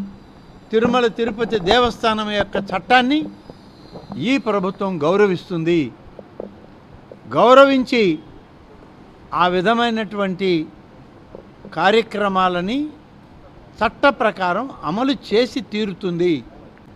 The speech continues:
మేము సంతకం పెట్టాల్సిన అవసరం లేదు అని అంటే, ప్రభుత్వం చూస్తూ ఊరుకోదు. ఆలయ పాలకవర్గం,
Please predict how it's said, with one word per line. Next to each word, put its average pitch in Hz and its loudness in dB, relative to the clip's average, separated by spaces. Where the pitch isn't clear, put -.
మేము 208 -2
సంతకం 233 0
పెట్టాల్సిన 185 -2
అవసరం 170 -4
లేదు 233 0
అని 185 -2
అంటే, 185 0
ప్రభుత్వం 233 2
చూస్తూ 220 -8
ఊరుకోదు. 175 -4
ఆలయ 240 4
పాలకవర్గం, 233 0